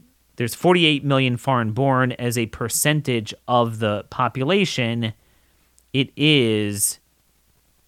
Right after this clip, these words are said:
it is fourteen point six percent.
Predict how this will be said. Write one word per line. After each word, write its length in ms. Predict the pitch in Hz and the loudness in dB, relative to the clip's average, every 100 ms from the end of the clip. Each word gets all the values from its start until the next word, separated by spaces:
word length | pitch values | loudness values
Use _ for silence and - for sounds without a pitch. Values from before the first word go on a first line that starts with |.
| _ _ _ _ _ - | _ _ _ _ _ -6
it 140 | 131 | 0
is 600 | 135 131 117 107 104 - - _ | 2 4 2 0 -2 -4 -8 _
fourteen 540 | - - 156 147 147 | -6 2 2 2 -2
point 300 | 117 123 117 | -2 -6 -4
six 240 | - 110 - | -4 -4 -8
percent. 640 | - - - - - - | -12 -10 -8 -10 -16 -20